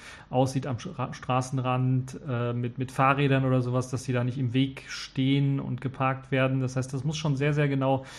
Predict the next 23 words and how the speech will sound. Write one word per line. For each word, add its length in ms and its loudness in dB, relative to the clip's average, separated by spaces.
äh, 120 2
dann 160 2
auch 200 -2
konzipiert 580 0
werden. 260 4
Aber 340 0
im, 260 4
ins-, 280 -4
in-, 220 -6
insgesamt 580 2
kostet 380 -2
es 140 -8
weniger 340 4
als 160 -2
so 80 -4
ein 160 -2
U-Bahn-Bau. 640 -4
Das 100 -12
muss 140 -2
man 120 -2
durchaus, 480 -6
äh, 180 -2
zugeben. 540 -6